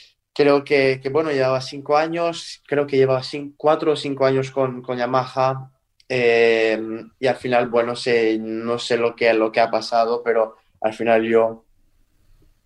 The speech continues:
he trabajado muy duro para, para ganar. Eh, ha sido, ha sido muy difícil, pero al final yo creo que, eh, lo último que, que se puede hacer es,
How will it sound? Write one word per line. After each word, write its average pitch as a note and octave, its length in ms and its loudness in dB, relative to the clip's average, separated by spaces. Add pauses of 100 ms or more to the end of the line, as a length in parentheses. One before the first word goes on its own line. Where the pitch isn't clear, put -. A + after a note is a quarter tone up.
(340)
he - 20 -20
trabajado B2+ 460 2
muy B2 140 -4
duro C3+ 240 0
para, A2 460 4 (840)
para A#2+ 200 0
ganar. C#3 460 0 (520)
Eh, B2+ 220 0
ha B2 100 4
sido, B2+ 640 0
ha B2+ 100 4
sido C3+ 260 -4
muy C#3 200 -2
difícil, C3+ 460 -8
pero C3 140 2
al C3 80 0
final B2+ 320 -4
yo B2+ 100 0
creo B2+ 240 0
que, B2+ 320 -2 (520)
eh, A#2 460 4
lo A#2+ 120 0
último B2+ 440 0
que, A#2 400 4
que A#2+ 100 -10
se - 160 -10
puede A#2+ 220 0
hacer B2 260 0
es, A#2+ 520 0